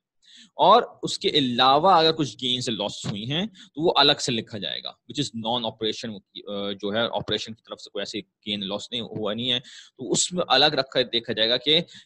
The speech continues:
ये gain लॉस अद-, ऐसी जग-, चीजों से हुआ है जो मुस्तकिल नहीं होंगी, कभी कभार ऐसे वाकयात होगा जिसकी वजह से हमारा gain या loss हुआ है। ओके, इस तरह दोनों अलग-अलग रखेंगे तो आपको न-, डिफरेंट totals नजर आएंगे,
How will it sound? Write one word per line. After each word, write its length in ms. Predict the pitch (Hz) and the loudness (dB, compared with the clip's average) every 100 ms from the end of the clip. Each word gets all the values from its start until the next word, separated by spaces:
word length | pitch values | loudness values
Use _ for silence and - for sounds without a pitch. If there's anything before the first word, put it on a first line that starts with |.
| - | -20
ये 380 | 120 151 175 175 - - | 0 4 4 2 -12 -14
gain 300 | 117 117 127 | -10 -6 -4
लॉस 400 | 117 123 151 - _ _ _ _ _ - | 0 0 0 -6 _ _ _ _ _ 0
अद-, 280 | 139 - | 0 0
ऐसी 260 | - 139 208 | 2 2 4
जग-, 200 | 156 139 | 2 0
चीजों 280 | - 131 131 | -4 -6 -6
से 120 | 135 | -6
हुआ 240 | 113 101 | -6 -2
है 200 | 120 143 | 0 -2
जो 140 | 139 151 | 0 -2
मुस्तकिल 560 | 127 131 - 151 170 | -2 -4 -4 -2 0
नहीं 200 | 117 120 | 0 -2
होंगी, 360 | 123 120 123 131 127 - _ | -6 -8 -2 -4 -4 -16 _
कभी 200 | 127 120 | -4 0
कभार 560 | 165 123 113 117 120 120 - _ _ _ _ - | 2 2 2 2 2 0 -10 _ _ _ _ -2
ऐसे 220 | 123 - | 0 2
वाकयात 500 | 110 110 110 107 117 | 2 2 4 4 2
होगा 200 | 113 110 | 0 -2
जिसकी 260 | 113 - 117 | -4 -6 -6
वजह 120 | 107 | -6
से 140 | - | -6
हमारा 200 | 110 104 | -10 -10
gain 280 | 107 107 104 | -10 -10 -8
या 100 | 107 | -6
loss 340 | 95 87 85 - | -6 -6 -8 -4
हुआ 180 | 110 98 | 0 0
है। 320 | 113 - _ _ _ _ | 0 -4 _ _ _ _
ओके, 360 | - 147 175 - - _ - | -4 -2 -4 -8 -20 _ -8
इस 140 | - | 0
तरह 100 | 185 | 0
दोनों 280 | 151 151 156 | 0 0 2
अलग-अलग 380 | 98 131 139 123 | 2 2 2 0
रखेंगे 460 | - 147 127 139 | -4 -6 0 0
तो 360 | 180 - _ - | 0 -8 _ 0
आपको 240 | 120 - | 0 2
न-, 240 | 120 113 _ - | -2 -4 _ -6
डिफरेंट 500 | 117 113 - 143 131 | -6 -6 -4 -4 -2
totals 340 | 113 123 117 | -2 -2 -4
नजर 160 | 117 110 | -6 -6
आएंगे, 440 | 107 104 104 101 | -6 -6 -4 -4